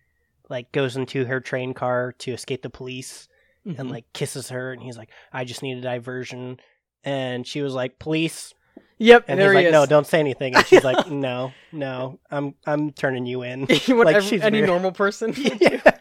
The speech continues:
Speaker 1: So you don't have that typical moment where she's like, <gasps> "Oh, yes, of course." She's like, "No, you're shady. I'm calling the
Speaker 2: <laughs>
Speaker 1: police."
Speaker 2: Yeah, yeah.
Speaker 1: So I, I like how they kinda make her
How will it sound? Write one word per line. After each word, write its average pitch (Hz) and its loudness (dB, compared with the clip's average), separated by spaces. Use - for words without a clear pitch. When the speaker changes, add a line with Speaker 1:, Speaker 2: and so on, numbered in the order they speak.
Speaker 1:
So - -4
you 262 4
don't 262 8
have 214 4
that 202 4
typical 190 -2
moment 156 0
where 135 -6
she's 131 -8
like, 131 -6
<gasps> 123 -14
"Oh, 127 -10
yes, 113 -16
of - -20
course." - -18
She's 135 -10
like, 127 -4
"No, 147 0
you're 147 -4
shady. 185 -6
I'm 143 -4
calling - 4
the 311 6
Speaker 2:
<laughs> 143 -4
Speaker 1:
police." 139 -6
Speaker 2:
Yeah, 330 2
yeah. - -4
Speaker 1:
So 208 0
I, 240 -2
I 190 -2
like 202 0
how 147 -4
they 139 -4
kinda 135 -10
make 127 -10
her 127 -8